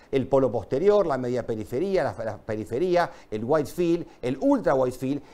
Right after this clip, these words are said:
y la imagen panretinal para estudiar, estudiar muy bien en angiografía, en patología coroidea, lo que es el Whitefield O C T y tener localizaciones para poder estudiar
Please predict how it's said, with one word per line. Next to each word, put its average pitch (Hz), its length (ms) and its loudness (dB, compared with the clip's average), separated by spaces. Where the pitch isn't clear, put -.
y 151 80 0
la 143 80 0
imagen 165 480 0
panretinal 117 1000 0
para 170 160 4
estudiar, 139 560 0
estudiar 147 440 -4
muy 170 160 -4
bien 147 240 -2
en 110 120 -10
angiografía, 117 600 -4
en 139 80 -4
patología 110 400 -6
coroidea, 123 460 -4
lo 117 160 -4
que 135 60 -4
es 127 100 -8
el 120 60 -4
Whitefield 123 440 -4
O 156 60 -4
C 170 140 -4
T 151 280 -4
y 160 100 -8
tener 156 260 -2
localizaciones 160 720 -4
para 135 220 0
poder 143 220 -2
estudiar 131 400 -4